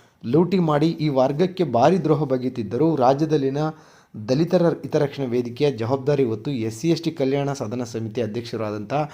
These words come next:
ಈ ಕ್ಷೇತ್ರದ ಶಾಸಕರು ಈ ಬಗ್ಗೆ ಯಾವುದೇ ಚಕಾರ ಎತ್ತದಿರುವುದು ನಾಚಿಕೆಗೇಡಿನ ಸಂಗತಿಯಾಗಿದ್ದು, ದಲಿತರ ಹಣದ ಲೂಟಿ ಬಗ್ಗೆ ನೋವಾಗದಿದ್ದರೂ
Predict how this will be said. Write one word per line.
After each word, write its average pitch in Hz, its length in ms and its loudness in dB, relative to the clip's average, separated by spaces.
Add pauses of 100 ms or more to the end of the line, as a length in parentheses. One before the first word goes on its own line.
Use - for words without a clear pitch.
(300)
ಈ 160 120 4
ಕ್ಷೇತ್ರದ 180 500 2
ಶಾಸಕರು 160 680 2 (340)
ಈ 156 120 0
ಬಗ್ಗೆ 139 400 2
ಯಾವುದೇ 165 380 4
ಚಕಾರ 156 320 0
ಎತ್ತದಿರುವುದು 135 580 -2
ನಾಚಿಕೆಗೇಡಿನ 147 600 0
ಸಂಗತಿಯಾಗಿದ್ದು, 117 880 -2
ದಲಿತರ 156 340 2
ಹಣದ 135 280 0
ಲೂಟಿ 131 300 -4
ಬಗ್ಗೆ 113 320 -4
ನೋವಾಗದಿದ್ದರೂ 131 920 0